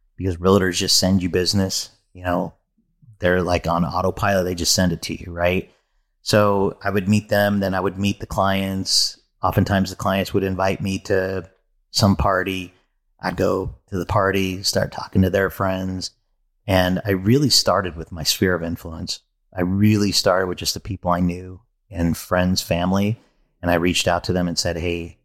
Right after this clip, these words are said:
do you know anyone that might be needing to buy or sell a home?" That, you know, 'cause at that time, what I would do is kind of refer the sale of the home to some of my realtors, and then they would use me as the lender.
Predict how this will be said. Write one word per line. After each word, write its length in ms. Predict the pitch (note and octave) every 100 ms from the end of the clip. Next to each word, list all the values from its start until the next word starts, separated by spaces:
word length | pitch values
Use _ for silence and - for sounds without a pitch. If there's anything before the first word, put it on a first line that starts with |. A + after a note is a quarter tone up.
| -
do 60 | F2
you 120 | F2
know 220 | F2 F2
anyone 420 | F2+ F2+ F2+ F2+
that 200 | E2+ - _ _ -
might 220 | F2 D#2
be 380 | F2 E2 E2+ D#2+ -
needing 460 | F#2 F2 E2+ E2+ -
to 40 | E2
buy 200 | E2 E2+
or 100 | D#2+
sell 500 | - E2+ E2+ D#2+ - _ _ _ _
a 80 | D#2
home?" 500 | F2+ F#2+ F#2+ F#2 F2+ - _ _ -
That, 180 | E2+ -
you 160 | - F2
know, 260 | D#2+ E2+ -
'cause 240 | F2+ D#2+ - _ _ _ _
at 80 | D#2+
that 160 | F2+ -
time, 220 | E2 E2
what 100 | E2+
I 80 | E2
would 140 | D#2+
do 120 | F2 E2+
is 180 | D#2+ - -
kind 100 | E2+
of 80 | D#2+
refer 340 | D#2+ - F2
the 340 | E2+ E2 D#2+ D#2+
sale 340 | - E2+ E2
of 80 | D#2
the 120 | E2
home 260 | E2 E2 F2
to 400 | - E2 E2 -
some 200 | - F2+
of 80 | E2+
my 160 | D#2+ E2
realtors, 640 | E2+ F2 F#2 G2+ A2 - _ _ _ _ -
and 100 | E2+
then 100 | E2
they 120 | E2
would 160 | D2+ D#2
use 260 | D#2 D#2+
me 160 | F2+ F2
as 180 | D#2+ D#2
the 120 | D#2+
lender. 420 | E2 D#2+ D#2+